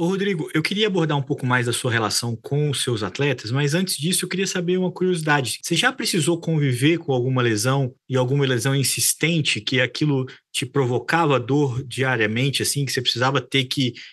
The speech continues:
escolher, assim, tipo, ou eu continuo treinando, ou eu, é, tento descansar pra ver se essa dor passa, ou não sei o que eu vou fazer? Você, você, você foi um atleta, ou ainda é no caso, mas é que precisou conviver com esse tipo de, de situação?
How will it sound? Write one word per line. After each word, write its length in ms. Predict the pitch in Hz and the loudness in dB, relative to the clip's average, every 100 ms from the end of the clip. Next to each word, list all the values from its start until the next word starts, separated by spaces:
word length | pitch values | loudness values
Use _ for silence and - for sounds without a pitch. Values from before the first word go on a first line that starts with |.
| - | -8
escolher, 640 | - - 160 131 127 147 | -4 0 0 2 4 4
assim, 240 | 120 - 127 | 4 0 -2
tipo, 180 | - 143 | 0 2
ou 160 | 131 | 2
eu 80 | 151 | 2
continuo 380 | 160 160 151 147 | 0 -2 0 0
treinando, 720 | 139 131 143 180 196 196 185 | 2 2 4 4 2 2 2
ou 100 | 175 | 2
eu, 260 | 175 175 165 - - - | 4 2 0 -6 -10 0
é, 160 | 131 | 0
tento 400 | 131 - 165 165 | 2 0 2 0
descansar 600 | 147 - 147 131 - 139 | -2 0 0 0 2 2
pra 120 | 151 131 | 2 0
ver 120 | 131 | 0
se 100 | 127 | -2
essa 160 | 131 | -2
dor 220 | 127 123 - | -2 -2 0
passa, 480 | 123 147 147 - 139 | 4 4 4 2 2
ou 240 | 139 139 | 2 2
não 80 | 135 | 0
sei 180 | - 156 | 2 2
o 60 | |
que 100 | 151 | 2
eu 60 | 139 | 0
vou 120 | 131 | 0
fazer? 520 | 120 107 107 131 147 - | 0 0 0 2 0 -2
Você, 240 | - 147 | -2 0
você, 160 | - 135 | 0 -2
você 240 | 127 - | 0 -2
foi 220 | 156 175 180 | 0 0 2
um 80 | |
atleta, 500 | 151 143 135 135 120 - _ - | 2 0 -2 0 -4 -6 _ -12
ou 160 | 117 - | -12 -8
ainda 240 | 107 110 104 | 0 2 4
é 160 | 110 | 4
no 100 | 98 | 0
caso, 380 | 92 98 90 87 | -2 -2 -2 -4
mas 240 | 98 92 - - - - | -4 -4 -8 -18 -20 -6
é 120 | 104 | -6
que 160 | - 120 | -4 -8
precisou 440 | - - 127 151 | -6 -2 0 0
conviver 600 | 156 151 131 107 127 151 | 0 0 0 2 2 2
com 120 | 143 | 0
esse 160 | 120 113 | -4 -4
tipo 280 | - - 104 | -8 -6 -6
de, 400 | 101 104 101 113 | -2 -2 -4 -4
de 120 | - | -6
situação? 560 | - 101 - 139 180 | -2 -2 0 -2 -4